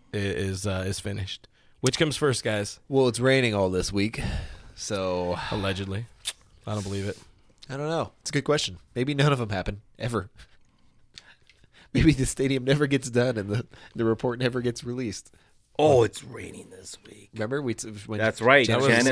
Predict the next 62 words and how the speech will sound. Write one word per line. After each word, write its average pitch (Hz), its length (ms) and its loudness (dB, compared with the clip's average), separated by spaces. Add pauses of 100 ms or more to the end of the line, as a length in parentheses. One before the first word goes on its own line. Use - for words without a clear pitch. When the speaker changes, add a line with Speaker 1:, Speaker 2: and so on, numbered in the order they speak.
Speaker 1:
literally 143 240 6
Speaker 3:
one 139 180 8
Speaker 1:
Janet's 135 200 4
Speaker 2:
she 131 100 0
Speaker 3:
thing. 135 140 6
Speaker 2:
said, 123 140 4
"The 117 120 0
only 160 200 2
thing 165 140 -2
that 151 140 0
could 135 120 -6
slow 139 180 0
it 131 40 0
down 127 200 0
is 104 140 -4
rain." 98 280 -4
And 92 100 -10
then 98 100 -6
I 98 60 -4
looked 117 220 -2
at - 60 -14
the 113 100 -2
forecast 131 460 -2
this 139 160 -6
week, 139 220 -2
and 110 100 -6
it 107 60 -6
was 98 260 -8
all 127 300 6
rain. 151 460 6
Speaker 3:
Five 117 360 8
days 113 300 4
of 104 140 4
Speaker 2:
And 165 100 4
I 160 40 6
was 156 180 8
like, 143 100 6
Speaker 3:
rain. - 80 0
Speaker 2:
"Well, 123 160 6
there 123 160 4
goes 123 220 0
all 117 260 4
of 123 100 2
their 123 120 0
work 117 240 -4
this 90 220 -6
week." 90 280 -6 (360)
They 127 120 6
literally, 160 280 4
they 123 260 -4
can't 127 260 -4
work 127 140 -8
this - 160 -12
week. - 200 -16 (140)
Speaker 1:
Uh-huh. 127 220 4
Speaker 3:
They 110 120 4
can't, 120 300 -2
yeah. 95 120 -4
Speaker 2:
They 85 60 -4
can't 113 180 -6 (140)
at 98 80 -8
all. 113 160 -12